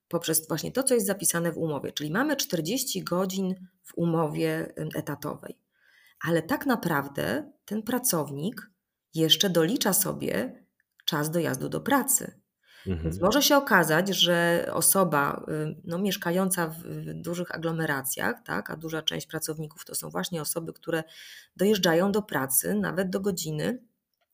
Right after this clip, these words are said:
Speaker 1: dziennie, tak? I, i to nie jest taki czas, że
Speaker 2: O, to, to nie tak źle tak naprawdę. Czasem jest godzina albo w jedną stronę.
Speaker 1: No tak, a jak są korki teraz, prawda, w
Speaker 2: Tak.
Speaker 1: Warszawie wszystko jest, y,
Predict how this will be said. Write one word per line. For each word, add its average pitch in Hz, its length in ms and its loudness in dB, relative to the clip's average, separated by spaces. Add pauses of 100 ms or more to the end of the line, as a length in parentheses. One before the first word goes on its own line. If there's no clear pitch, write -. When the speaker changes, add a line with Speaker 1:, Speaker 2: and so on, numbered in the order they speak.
(140)
Speaker 1:
dziennie, 185 640 0 (460)
tak? - 220 -6 (100)
I, 165 200 0 (360)
i 165 140 -2
to 156 120 2
nie 359 220 4
jest - 200 4
taki 170 220 2
czas, 175 300 4
że 170 200 8
Speaker 2:
O, 143 40 12
to, - 140 8 (240)
to 123 60 12
nie 139 140 10
tak 127 180 10
źle 131 320 12
tak 101 140 2
naprawdę. 95 320 4
Czasem 98 260 2
jest 90 160 0
godzina 107 320 6
albo 98 120 6
w 107 40 0
jedną 101 200 6
stronę. 120 380 6 (720)
Speaker 1:
No 311 160 6
tak, 359 220 4
a - 60 8
jak 175 160 8
są 175 180 4
korki 147 420 2
teraz, 170 280 4
prawda, 156 320 0
w 170 80 -6
Speaker 2:
Tak. 170 200 2
Speaker 1:
Warszawie 156 400 2
wszystko 156 320 -2
jest, 147 180 -2
y, 147 40 -18